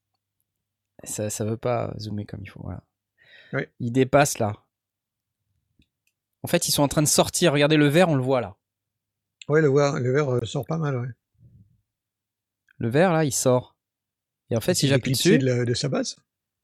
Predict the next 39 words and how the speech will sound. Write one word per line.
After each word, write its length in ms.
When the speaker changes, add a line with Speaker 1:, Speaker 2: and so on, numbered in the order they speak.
Speaker 1:
si 140
j'appuie 220
dessus, 160
il 80
se 40
déclipse. 540
Et 60
en 80
fait, 180
j'ai 140
Speaker 2:
Coucou. 80
Speaker 1:
appris 300
que 120
ces 240
appareils, 540
voilà, 280
et 40
ça 140
fait 100
un 80
petit 160
clic. 220
D'ailleurs, 160
je 100
vais 60
vous, 100
je 100
vais 60
vous 80
faire 140
écouter. 420
Quand 100
j'appuie 220
dessus, 120
ça 120
fait 120
ce 60
bruit 140
là. 200